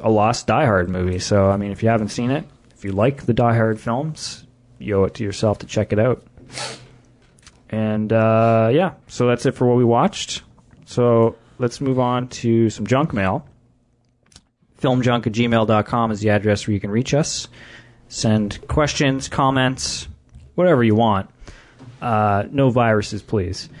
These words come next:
So I just wanted to mention, uh, so there were a lot of responses to Marketing Guy. <laughs> We'll just refer to him as Marketing Guy. But, um, I just wanted to say, you know, first of all,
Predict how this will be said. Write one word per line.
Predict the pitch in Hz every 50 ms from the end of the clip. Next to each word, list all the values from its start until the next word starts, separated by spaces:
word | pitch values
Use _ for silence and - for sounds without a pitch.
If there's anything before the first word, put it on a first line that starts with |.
| - - - - - _
So | - - - 170 160 156 151 143 143 127 - _ -
I | 160
just | 175 185 -
wanted | 196 185 175 151
to | 139
mention, | 135 135 135 147 147 - 147 127 120 120 117
uh, | 113 117 117 117 110 110 107 107 107 107 107 104 104 107 110 - - _ _ _ _ _ _ _ _ _ _ - 127 127 - - - - -
so | - - - 156 139 135 131
there | 127 151
were | 165
a | 185 180
lot | 160 151 143 147 156 165 165 160
of | 156
responses | 131 - - - 135 131 135 135 131 - - 110 104 95 - - - -
to | - - - 135 120 113 110 104 101 98 98 - - - _ _ _ _ _ -
Marketing | 113 120 127 131 135 - 117 107 101 98 95
Guy. | 98 95 92 92 90 95 101 - - - - 135 - - - 139 139
<laughs> | 135 131
We'll | - - 113
just | - - - 131 135
refer | 120 - - 131 120
to | 117 117
him | 113 110
as | 107 107 110 120
Marketing | 113 117 117 117 - 120 107 104 107
Guy. | 107 104 101 101 104
But, | 104 110 117 113 - - - - - - - - - - -
um, | - 135 127 123 120 120 117 123 135 - -
I | 185 196
just | 196 170 -
wanted | 180 165 151 147
to | 139
say, | 135 - 147 135 127 127 123 120 120 120 - -
you | 151 151 135
know, | 123 120 117
first | 113 - - 151 143 - -
of | 127
all, | 120 117 113 110 107 107 104 - - -